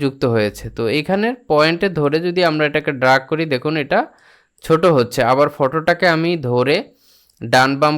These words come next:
করে বসিয়ে দিলাম। এরপর হচ্ছে আমরা, আমার যতটুকু পাসপোর্ট সাইজের দরকার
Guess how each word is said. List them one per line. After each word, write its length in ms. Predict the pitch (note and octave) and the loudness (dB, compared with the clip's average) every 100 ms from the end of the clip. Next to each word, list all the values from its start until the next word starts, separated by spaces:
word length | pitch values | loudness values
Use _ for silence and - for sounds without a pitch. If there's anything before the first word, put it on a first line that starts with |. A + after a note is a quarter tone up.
| D3 | -2
করে 200 | C3+ C#3+ F#3 | -2 0 0
বসিয়ে 420 | D3+ B2+ C3 A#2+ | 0 -2 -2 -2
দিলাম। 280 | A#2+ A#2 D#3 B3 D4 - _ _ _ _ - | 0 2 2 0 -8 -16 _ _ _ _ -4
এরপর 360 | D3 D3+ E3 D#3+ | -4 0 -2 0
হচ্ছে 240 | D#3 - E3+ | -4 -2 0
আমরা, 300 | C3+ C3 E3+ - _ _ _ _ | 0 0 -2 -4 _ _ _ _
আমার 280 | - C3+ E3+ F3 | -6 -2 -2 0
যতটুকু 520 | D3+ D3 F3 F#3+ G#3 G#3+ | -2 -2 -6 -6 -8 0
পাসপোর্ট 360 | C3+ - E3 D#3+ | 0 0 -8 -6
সাইজের 400 | F3 D#3 E3 D3 | -2 -2 -2 -2
দরকার 380 | B2+ B2+ - | 0 0 0